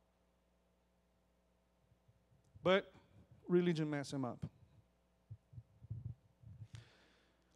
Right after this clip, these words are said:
Right around thirty to thirty-three A D, he starts to persecute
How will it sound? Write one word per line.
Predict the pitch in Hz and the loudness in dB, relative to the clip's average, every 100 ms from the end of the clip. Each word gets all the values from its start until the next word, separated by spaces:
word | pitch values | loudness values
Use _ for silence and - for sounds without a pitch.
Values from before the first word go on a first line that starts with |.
| - | 6
Right | 165 254 381 | 12 12 12
around | 359 320 330 320 285 | 12 12 12 10 6
thirty | - 294 320 311 262 | 6 8 10 10 8
to | 233 | 6
thirty-three | 254 277 285 269 - 277 285 247 208 - - - _ _ - | 6 8 8 6 2 4 4 4 2 -6 -20 -20 _ _ 8
A | 269 285 | 8 8
D, | 196 220 214 | 4 2 2
he | 208 | 2
starts | 240 - 311 294 - | 0 2 4 4 2
to | - 226 - - | 0 -2 -2 4
persecute | 370 381 - 196 - 196 175 - | 6 6 0 -4 -4 -4 -4 -8